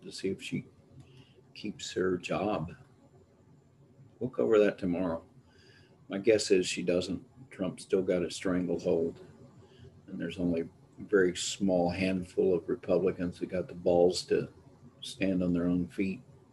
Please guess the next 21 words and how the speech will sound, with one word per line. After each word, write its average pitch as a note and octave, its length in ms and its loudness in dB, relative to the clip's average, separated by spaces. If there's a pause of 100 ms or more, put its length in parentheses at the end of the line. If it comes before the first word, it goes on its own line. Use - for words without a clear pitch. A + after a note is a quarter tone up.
(680)
because F#2 300 2
getting A2+ 300 8
elected A#2 520 10
is F2+ 300 6
more G#2 440 4
important A2 440 6
than G2+ 160 0
anything A2 380 2
else F#2+ 440 0
to - 140 -8
most F2+ 480 -2
Congress F#2 560 -2
people, F#2 340 -4 (840)
and F#2+ 160 0
that's - 400 2 (160)
Republican F#2+ 580 2
or E2+ 60 -4
Democrat. - 540 -8 (920)
Values F#2+ 480 8
are E2 100 2
kinda F2+ 440 -4